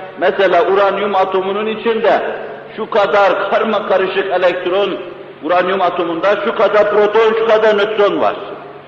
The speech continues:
Bütün bunları huzur içinde veya huzursuzluk içinde tutuyor, hepsinin dönüşünü de biliyor.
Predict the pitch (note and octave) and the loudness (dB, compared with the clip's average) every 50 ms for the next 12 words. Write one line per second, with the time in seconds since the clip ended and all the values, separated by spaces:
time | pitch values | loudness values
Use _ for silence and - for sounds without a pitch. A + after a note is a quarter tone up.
0 | - - - - - C#3+ D3+ D3 - A#3 A#3 A3+ A#3 A3+ A3 A3 A3 A3 A3+ A3 | -20 -20 -20 -14 -10 -8 -6 -2 -2 -2 0 2 0 2 4 4 4 6 6 4
1 | A3 G#3+ A3 A#3 A#3+ A#3 A3+ - A#3+ A#3 A3 A#3+ A#3+ A3+ A3+ A3 A3 A3 G#3 G#3 | 4 2 2 0 0 0 0 -2 -2 0 2 4 4 6 6 6 6 6 6 4
2 | G#3+ G#3+ - A3+ A3+ G#3+ - A3 A3 G#3+ A3+ A3+ - A3 A3 - G#3+ G#3 G#3 G#3 | 4 2 2 0 0 0 -2 -2 -2 -2 -2 0 0 -2 -2 -2 -2 0 2 2
3 | G#3 G3+ G#3 G#3+ G#3 A3 A#3 A#3+ A3+ G3+ - - - - A#3+ A#3 A3+ A3+ - A#3+ | 2 4 2 2 2 4 4 4 4 4 2 0 -2 0 0 0 0 0 -2 -2
4 | A#3 A#3 A3+ G3+ G#3 G#3+ G#3 G#3 G3+ G#3 G#3 - G3+ F#3+ F3 D3+ B2+ C3+ A#2+ A2 | 0 0 0 2 2 2 2 2 0 -2 -2 -2 -2 0 0 0 0 0 -2 -4
5 | G#2 F#2+ - | -4 -4 -6